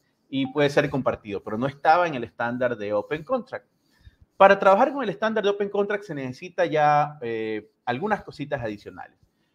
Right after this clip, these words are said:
En este caso yo estoy utilizando una librería que se llama Spoonbill, ¿verdad? Que lo que me va a hacer, me va a convertir este archivo,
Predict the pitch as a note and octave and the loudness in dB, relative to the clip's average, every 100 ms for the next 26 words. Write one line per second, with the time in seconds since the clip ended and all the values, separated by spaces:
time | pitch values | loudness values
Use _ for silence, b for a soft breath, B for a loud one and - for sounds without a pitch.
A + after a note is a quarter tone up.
0 | _ _ B2+ D3 D3 E3 F#3 F3+ D3 D3 | _ _ -4 -4 -6 0 0 2 -6 -4
1 | D#3 D3+ C3+ - C#3 D3 C#3+ C#3 D3 C#3+ | -6 -6 -8 -6 -6 -4 -4 -6 -6 -6
2 | D3 C#3+ C3 D#3+ B3+ F3+ D3 C#3+ A#2+ A2+ | -4 -4 -2 -2 0 2 2 0 -14 -6
3 | B2 C3 C3+ C3+ C3+ - A#2+ A#2 - - | -4 -4 -2 -2 -4 -6 -10 -10 -14 -20
4 | _ _ D4 F#3 A#2+ A2+ F#3+ - _ _ | _ _ -6 -6 -4 -2 -4 -8 _ _
5 | _ _ _ B2+ C3+ C3+ - _ _ _ | _ _ _ 4 6 6 0 _ _ _
6 | - G3+ G#3+ - D3 C#3+ D3 C3+ C3+ F3+ | 2 4 4 2 0 0 0 -2 2 2
7 | G#3 - D3 A#2+ D#3+ A#2+ A#2 A#2+ C3+ C#3+ | 2 0 2 2 -2 -8 -2 0 2 0
8 | - C3 B2+ A#2+ A2+ B2 - A3 - D3+ | 0 -2 -2 -6 -6 -6 -6 -4 -4 -6
9 | D3 F#3 E3 D#3 A#2+ A#2+ - G3 D#3+ A2+ | -6 -4 -4 -2 -4 -4 -12 -8 -6 -4
10 | A#2 C3 | -6 -8